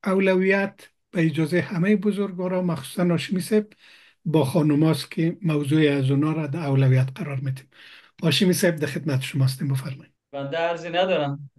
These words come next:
Speaker 2: وقت که تمام شده و من فقط خداحافظی می‌کنم از حضرات و بسیار استفاده کردیم. حضور شما برای بنده بسیار مغتنم بود. خدا یار شما و در پناه ایزد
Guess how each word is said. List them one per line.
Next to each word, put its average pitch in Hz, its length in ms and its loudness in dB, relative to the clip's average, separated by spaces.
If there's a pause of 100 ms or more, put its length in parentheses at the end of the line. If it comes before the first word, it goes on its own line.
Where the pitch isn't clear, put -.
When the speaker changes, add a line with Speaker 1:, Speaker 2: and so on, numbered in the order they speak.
Speaker 2:
وقت 143 320 -8
که 151 80 -12
تمام 151 380 -2
شده 135 280 0
و 117 160 2 (100)
من 123 320 0 (100)
فقط 139 240 2
خداحافظی 147 540 0
می‌کنم 156 360 -2
از 135 220 2
حضرات 135 440 2
و 123 140 -4
بسیار 131 300 -2
استفاده 131 540 0
کردیم. 151 320 0
حضور 135 240 2
شما 131 340 2 (340)
برای 131 580 0 (420)
بنده 139 300 2
بسیار 160 440 2
مغتنم 156 560 0
بود. 165 140 -6
خدا 139 340 2
یار 139 200 4
شما 147 420 2
و 139 60 6
در 131 220 2
پناه 127 280 2
ایزد 120 720 -2